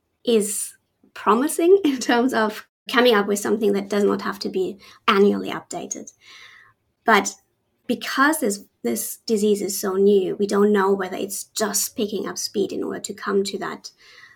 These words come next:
violent change in evolution, if you want, um, or whether it will stay stable. What we do know is that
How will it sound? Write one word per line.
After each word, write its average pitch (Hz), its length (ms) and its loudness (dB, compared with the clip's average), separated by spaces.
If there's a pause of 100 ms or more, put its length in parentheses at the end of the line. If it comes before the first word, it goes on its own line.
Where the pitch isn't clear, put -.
(200)
violent 196 500 -2
change 180 280 -4
in 170 140 -2
evolution, 180 480 -6
if 196 120 -10
you 175 120 -10
want, - 300 -10 (680)
um, 185 280 -2
or 202 120 2
whether 196 220 0
it 214 220 -6
will 202 160 2
stay 185 320 -6
stable. - 600 -14 (640)
What 220 220 0
we 220 80 -2
do 226 280 4
know - 560 2 (200)
is 202 260 2
that 165 260 -4